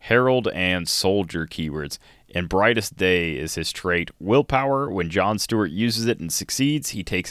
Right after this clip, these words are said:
a maximum of two damage from attacks until your next turn. Uh, as you may have known, Green Lantern, uh, Ring, which he gets to use the, like, the effect for free,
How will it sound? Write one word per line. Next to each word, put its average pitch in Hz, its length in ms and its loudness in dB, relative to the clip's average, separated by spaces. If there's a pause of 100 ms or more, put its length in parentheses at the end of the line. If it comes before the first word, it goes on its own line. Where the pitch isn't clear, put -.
a 87 120 -4
maximum 92 600 -4
of - 160 -14
two 135 240 2
damage 117 640 2 (320)
from 92 240 -2
attacks 98 500 0
until 101 300 -2
your 92 140 0
next 92 240 -2
turn. 95 420 0 (500)
Uh, 80 320 2
as 95 280 2
you 101 100 0
may 98 240 4
have 98 140 2
known, 107 500 2 (380)
Green 95 260 0
Lantern, 95 540 0 (440)
uh, 80 300 0
Ring, 82 640 0 (680)
which - 440 -6
he - 240 -8
gets 85 280 -4
to 82 160 -2
use 80 360 -4
the, 82 140 -4
like, 76 220 -4
the 80 120 -2
effect - 320 -4
for - 200 -10
free, 107 520 0